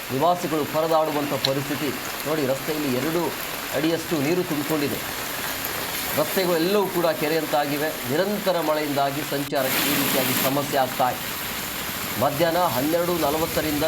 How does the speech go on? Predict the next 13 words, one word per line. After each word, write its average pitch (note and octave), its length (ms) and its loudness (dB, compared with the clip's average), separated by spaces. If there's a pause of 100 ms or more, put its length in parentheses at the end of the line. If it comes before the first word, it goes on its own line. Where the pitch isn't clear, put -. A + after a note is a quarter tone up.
(100)
ಶುರುವಾಗಿರುವಂಥ D3 680 0 (120)
ಮಳೆ C#3+ 140 0 (260)
ಒಂದು F3+ 200 0 (100)
ಹತ್ತರ D3 300 -2 (120)
ತನಕ C#3+ 220 -2 (840)
ನಿರಂತರವಾಗಿ, F3 680 2
ಅಂದರೆ D#3+ 160 0 (140)
ಭಾರಿ G#3 340 4
ಮಳೆ E3+ 220 4
ಆಗಿದೆ. - 220 -4 (480)
ರಸ್ತೆಗಳಲ್ಲಿ F3 680 0
ನೀರು E3+ 240 0
ನಿಂತು D#3 200 -2